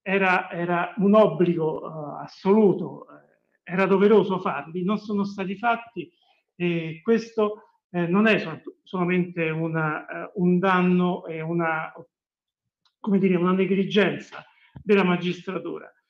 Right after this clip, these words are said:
è anche un danno a tutto il Paese, a tutti quanti noi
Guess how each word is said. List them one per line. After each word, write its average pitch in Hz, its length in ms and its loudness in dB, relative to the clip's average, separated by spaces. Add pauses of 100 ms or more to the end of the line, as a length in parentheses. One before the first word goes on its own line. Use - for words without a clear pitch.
(160)
è 202 100 -2
anche 226 240 0
un 196 180 2
danno 220 480 2
a 180 160 -12
tutto 208 280 -10
il 180 120 -8
Paese, 165 380 -6
a - 60 -20
tutti 208 260 -12
quanti 175 360 -6
noi 180 260 -8